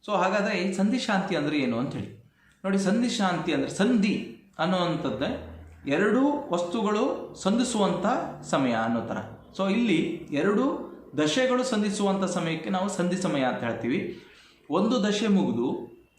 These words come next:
ಇನ್ನೊಂದು ದಶೆ ಸ್ಟಾರ್ಟ್ ಆಗುವಾಗ ಏನ್ ಆ ಒಂದು ಟೈಮ್ ಇರ್ತದೋ ಅದನ್ನ ನಾವು ಸಂಧಿಕಾಲ ಅಂತ ಹೇಳ್ತೇವೆ. So ಆ ಟೈಮಲ್ಲಿ ಒಂದು ಸಂಧಿ ಶಾಂತಿಯನ್ನ ಮಾಡ್ಕೊಳ್ಳುವಂಥದ್ದು.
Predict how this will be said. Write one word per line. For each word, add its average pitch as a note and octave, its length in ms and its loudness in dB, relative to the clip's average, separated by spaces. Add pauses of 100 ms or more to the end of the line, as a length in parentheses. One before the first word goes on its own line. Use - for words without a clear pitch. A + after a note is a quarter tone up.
(160)
ಇನ್ನೊಂದು C4 480 4
ದಶೆ G3+ 180 2
ಸ್ಟಾರ್ಟ್ F3 320 0
ಆಗುವಾಗ C#3+ 680 0
ಏನ್ A#3+ 180 2
ಆ G3 280 2
ಒಂದು F3 280 -4
ಟೈಮ್ D3+ 240 0
ಇರ್ತದೋ C3 320 -2
ಅದನ್ನ F#3 340 2
ನಾವು G3 260 0
ಸಂಧಿಕಾಲ E3 540 0
ಅಂತ A2+ 220 -2
ಹೇಳ್ತೇವೆ. B2 540 -6 (340)
So F#3 60 -2
ಆ G3+ 280 4
ಟೈಮಲ್ಲಿ F#3+ 380 2
ಒಂದು G3+ 240 2
ಸಂಧಿ F#3+ 280 0
ಶಾಂತಿಯನ್ನ D3 440 -2
ಮಾಡ್ಕೊಳ್ಳುವಂಥದ್ದು. G#2+ 1000 -2